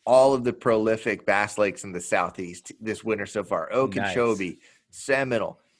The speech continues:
Speaker 1: Gunnersville. Now he's at Fork. And he's like, "Dude, I haven't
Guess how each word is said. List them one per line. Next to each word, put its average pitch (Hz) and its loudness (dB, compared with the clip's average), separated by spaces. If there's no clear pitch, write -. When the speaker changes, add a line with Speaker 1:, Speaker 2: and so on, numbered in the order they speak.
Speaker 1:
Gunnersville. 107 0
Now 120 4
he's 123 2
at 110 -6
Fork. - 0
And 107 -2
he's 120 -4
like, 101 2
"Dude, 131 -2
I 127 4
haven't 160 0